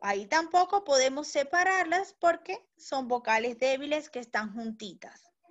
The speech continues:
Y otro ejemplo sería con la palabra ruido. Diríamos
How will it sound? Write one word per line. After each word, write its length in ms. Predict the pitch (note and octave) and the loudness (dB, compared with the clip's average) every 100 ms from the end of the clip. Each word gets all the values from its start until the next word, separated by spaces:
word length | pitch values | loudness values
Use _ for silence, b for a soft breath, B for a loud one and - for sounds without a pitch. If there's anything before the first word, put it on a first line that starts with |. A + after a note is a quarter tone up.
| - _ _ _ - | -20 _ _ _ -12
Y 140 | A#3 | -2
otro 240 | A#3 A#3 E4+ | -2 2 2
ejemplo 460 | G4 F#4 F4+ G4 | 4 0 0 -2
sería 380 | G4 C#4+ C4 C4+ | 2 0 0 -2
con 140 | C4+ | 0
la 140 | B3+ A3+ | 2 2
palabra 480 | G#3+ G3+ A3+ C#4+ E4 | 2 2 0 2 0
ruido. 800 | - F#4+ G#4 G#4 B3+ G3 - _ _ _ _ _ _ | -2 0 2 2 2 -4 -8 _ _ _ _ _ _
Diríamos 800 | G3 A3+ B3+ C#4 E4 F#4 G4 | -12 -8 0 2 4 2 0